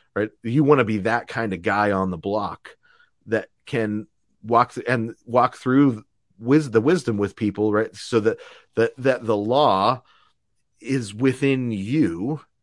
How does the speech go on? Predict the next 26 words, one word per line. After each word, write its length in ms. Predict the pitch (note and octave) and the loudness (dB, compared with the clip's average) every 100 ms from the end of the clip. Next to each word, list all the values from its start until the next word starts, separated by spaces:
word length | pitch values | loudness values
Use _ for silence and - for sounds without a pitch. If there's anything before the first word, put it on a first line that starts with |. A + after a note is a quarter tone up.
| - | -18
such 580 | - B2+ A#2 - - - - _ | -4 0 0 -2 -8 -12 -20 _
that 220 | A2+ B2 - | -2 -2 -2
the 180 | A2+ G#2+ | -4 -4
world 480 | A2+ D3 D#3+ D#3+ | 6 10 10 10
around 420 | C#3 A#2 B2 C#3 G2+ | 8 4 2 0 -2
you 100 | G2+ | -4
becomes 500 | F#2+ - G#2+ F#2+ E2+ | -6 -6 -6 -6 -6
more 500 | F#2 F2+ E2+ F2 E2+ _ _ F#2 | -4 -4 -6 -8 -16 _ _ -16
just, 480 | - F2 D#2 - - | -8 -8 -8 -10 -4
right? 160 | F#2+ | -2
We 120 | G#2 B2 | 0 0
used 180 | A#2 | -2
to 60 | G2+ | -4
do 140 | G2+ | -2
this 260 | G2 F#2 - _ _ | -2 -4 -8 _ _
thing 220 | G#2+ G2 | -4 -2
with 140 | F#2 F#2 | -2 -2
our 100 | F2 | -4
kids 400 | - F#2+ E2+ F2+ | -2 -4 -4 -10
when 160 | F2 | -8
they 120 | F2+ | -4
would 140 | F2+ E2+ | -6 -6
get 140 | F2 | -8
into 280 | F2 F2 F2+ | -8 -8 -12
a 40 | |
spat, 400 | E2 - F2 E2 | -12 -10 -8 -8